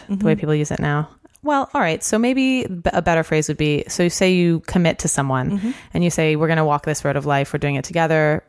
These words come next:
Speaker 1: Maybe we're gonna have a family as well, you know,
Speaker 2: Mm-hmm.
Speaker 1: have children." Um, it can become mind-numbing, right? And you lose your way, but how do you reinvigorate it? How do you continue to
Speaker 2: Mm.
Speaker 1: delve deeper?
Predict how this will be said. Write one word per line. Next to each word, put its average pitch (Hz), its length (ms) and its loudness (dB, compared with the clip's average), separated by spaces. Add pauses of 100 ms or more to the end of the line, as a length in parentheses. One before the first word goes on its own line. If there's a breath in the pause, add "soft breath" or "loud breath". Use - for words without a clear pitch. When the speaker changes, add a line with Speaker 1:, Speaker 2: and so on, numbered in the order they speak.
Speaker 1:
Maybe 160 400 0
we're 151 80 2
gonna 147 120 0
have 151 260 -2
a 170 60 2
family 156 400 0
as 147 120 0
well, 151 540 2
you 160 100 -2
know, 143 180 0
Speaker 2:
Mm-hmm. 156 80 -6
Speaker 1:
have 156 180 -2
children." 143 480 0 (420 loud breath)
Um, 170 400 0 (2250)
it 196 220 -2
can 175 440 2 (220)
become 165 440 0
mind-numbing, 156 580 0
right? 160 320 2
And 160 180 2
you 160 120 2
lose 160 260 2
your 160 120 2
way, 160 340 2
but 165 220 0
how 165 180 0
do 165 80 2
you 160 100 4
reinvigorate 151 560 2
it? 156 100 0
How 156 120 0
do 147 80 -2
you 147 60 -4
continue 147 500 -2
to - 100 2
Speaker 2:
Mm. - 40 -2
Speaker 1:
delve 143 260 0
deeper? 147 440 -2